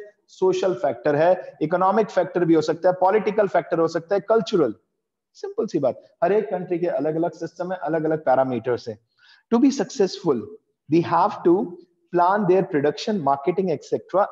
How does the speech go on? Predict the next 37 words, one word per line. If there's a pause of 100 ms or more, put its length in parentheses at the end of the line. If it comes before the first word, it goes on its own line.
as
per
the
requirement
of (140)
target
foreign
market। (600)
मतलब
ये
बहुत
important
line
है
बेटा, (240)
अगर
आप
foreign
market
में,
foreign
कंट्री
में
deal
कर
रहे
हैं, (440)
तो
आपको
accordingly
अपना
marketing
करना
पड़ेगा, (540)
सिंपल
सी
बात।